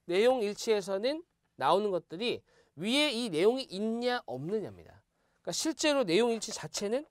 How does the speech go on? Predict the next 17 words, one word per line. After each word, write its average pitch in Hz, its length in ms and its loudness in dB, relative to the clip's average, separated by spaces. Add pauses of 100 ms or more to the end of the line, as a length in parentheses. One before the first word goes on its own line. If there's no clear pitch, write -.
(200)
크게 311 280 -2
어려운 208 500 2
부분은 156 300 -10
아니죠. 101 400 -14 (1040)
하지만 254 580 0 (560)
전체적으로 226 880 0
봐야 131 220 -8
된다는 117 320 -10
겁니다. 71 180 -20 (4000)
왜냐면 240 340 4
이 247 80 0
내용이 233 400 8
있는지 254 320 0
없는지를 208 400 0
따져봐야 269 460 0
되기 117 140 -10
때문에. 117 380 -14